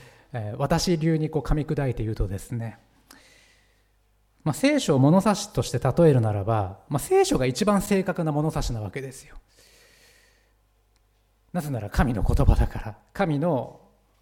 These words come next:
権威ある神の言葉だから、聖書じ-、が何よりも本物で、聖書自体が一番正確な物差しなわけですよ。で、それを他の物差しで測ろうとしても、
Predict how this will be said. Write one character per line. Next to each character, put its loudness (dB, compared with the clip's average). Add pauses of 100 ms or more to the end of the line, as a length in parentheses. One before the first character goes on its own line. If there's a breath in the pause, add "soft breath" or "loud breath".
(220)
権 12
威 -2
あ -2
る -6
神 -6
の -8
言 -8
葉 -10
だ -12
か -12
ら、 -12
聖 0
書 -2
じ-、 -10 (420)
が -2
何 2
よ 4
り 0
も -2 (380 loud breath)
本 12
物 0
で、 -6 (180 soft breath)
聖 2
書 -4
自 -6
体 0
が -2
一 -4
番 -2
正 -4
確 -8
な -4
物 -4
差 -8
し -16 (320)
な -8
わ -4
け -12
で -14
す -20
よ。 -20 (600 soft breath)
で、 -6
そ -4
れ 0
を -2
他 -4
の 0
物 2
差 -2
し -8
で -6
測 -4
ろ 0
う -2
と -6
し -8
て -10
も、 -14